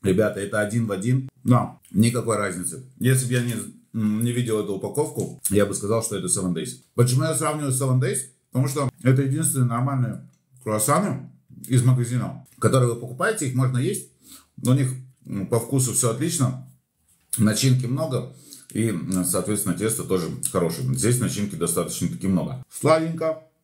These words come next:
Кофеин. Даже наоборот. Кофейку не хватает. Ну вот, какао здесь в достатке. И даже в кончике есть начинка. Как я и говорю, раньше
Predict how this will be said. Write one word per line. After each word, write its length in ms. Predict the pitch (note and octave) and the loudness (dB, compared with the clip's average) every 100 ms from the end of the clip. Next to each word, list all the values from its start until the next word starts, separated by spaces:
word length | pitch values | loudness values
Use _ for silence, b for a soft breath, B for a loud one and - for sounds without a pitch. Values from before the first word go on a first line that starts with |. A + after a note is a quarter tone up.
| _ _ _ | _ _ _
Кофеин. 420 | C#3+ C3+ C#3+ C3 - | 0 2 2 2 2
Даже 240 | G#2 G#2 F#2+ | 2 2 2
наоборот. 440 | G2 G#2+ F#2+ - - - | -2 -2 -2 -6 -16 -8
Кофейку 360 | F#2+ G2 G2+ G#2+ | -4 -2 0 0
не 80 | |
хватает. 460 | F2+ F2+ C3 C3+ B2+ - | 0 0 0 0 -4 -8
Ну 160 | E2+ F#2 | -4 0
вот, 200 | F2 E2+ | 0 0
какао 400 | E2+ G#2+ A#2 G2+ | 0 2 2 2
здесь 240 | F#2+ G2 - _ _ - | -4 -10 -14 _ _ -8
в 100 | F2 | 0
достатке. 540 | F#2 F2 F2+ - C2 - | 2 2 -2 -4 -10 -10
И 120 | - A2 | -2 2
даже 300 | B2+ B2 A#2+ | 4 2 -2
в 120 | - | -4
кончике 600 | C#3+ F3+ E3+ B2+ - - - _ _ _ _ _ _ - | -2 -2 -4 -4 -4 -6 -16 _ _ _ _ _ _ -2
есть 240 | A2 A#2 | 2 2
начинка. 560 | A#2+ G2+ B2+ B2 F2 - _ | 2 2 2 2 -2 -10 _
Как 160 | G2 F#2 | -2 2
я 100 | G#2 | 2
и 20 | |
говорю, 220 | A#2+ G#2 | 2 0
раньше 440 | F#2+ B2+ B2+ B1+ | 2 2 0 -4